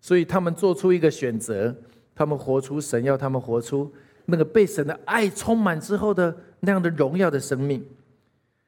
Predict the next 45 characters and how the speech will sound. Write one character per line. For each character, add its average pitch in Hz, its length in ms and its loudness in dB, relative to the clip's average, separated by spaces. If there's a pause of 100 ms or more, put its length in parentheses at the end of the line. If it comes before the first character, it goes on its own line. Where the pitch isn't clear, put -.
(180)
第 208 160 8
二 185 60 4
个， 147 220 -2 (280)
我 151 120 0
的 180 140 4
人 185 260 4
生 262 300 0
的 226 100 4 (180)
样 247 200 0
貌， 208 380 -4 (280)
第 262 120 2
一 254 60 0
个 254 60 4
是 247 140 0
我 196 160 2
们 170 80 0
的 170 80 2
动 202 260 2
机， 190 220 -4
第 226 180 2
二 214 40 6
个 190 60 4
是 185 100 -4
我 160 200 2
人 151 300 2
生 208 180 0
的 190 60 0
样 185 220 2
貌 185 360 0 (220)
会 170 140 2
在 165 160 2
基 175 280 -6
督 180 200 4
里 123 260 -2 (160)
不 135 100 -4
断 156 600 -6
的 107 180 -2 (280)
更 156 340 0
新。 190 480 0 (1120)
My 208 240 6
profile 254 540 2
for 196 200 -4
life 185 360 0 (840)
continuously 202 1160 2
renew 165 640 0